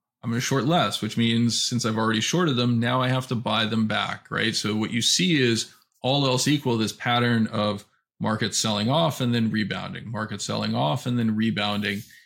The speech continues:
as those positions are delta hedged. And from a path dependency standpoint,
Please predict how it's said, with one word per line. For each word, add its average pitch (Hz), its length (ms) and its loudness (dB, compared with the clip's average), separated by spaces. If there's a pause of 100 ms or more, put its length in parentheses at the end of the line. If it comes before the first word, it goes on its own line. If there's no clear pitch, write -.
(180)
as 113 180 0
those 113 240 0
positions 107 480 -2
are 104 80 -4
delta 95 360 -4
hedged. - 340 -8 (320)
And 123 100 -10
from 131 120 2
a 110 60 0
path 151 460 -2
dependency 156 540 2
standpoint, 101 640 -2